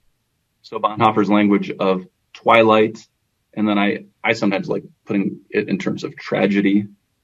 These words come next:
or the tragic dimension of Christian existence in the world,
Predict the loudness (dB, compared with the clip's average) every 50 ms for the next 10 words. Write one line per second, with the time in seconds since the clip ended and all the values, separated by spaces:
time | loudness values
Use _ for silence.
0 | _ -2 0 0 0 0 -4 -4 -10 -10 -2 0 0 0 0 -2 -6 -6 -4 -2
1 | -2 0 -2 -2 -4 -4 -4 -4 -4 -4 -4 -6 -6 -6 -10 -14 _ _ _ _
2 | _ _ _ _ _ _ _ _ _ -2 -2 0 0 0 0 0 0 0 -2 -4
3 | -6 -6 -6 -6 -6 -6 -6 -6 -8 -10 -8 -6 -6 -6 -4 -6 -6 -10 -12 -16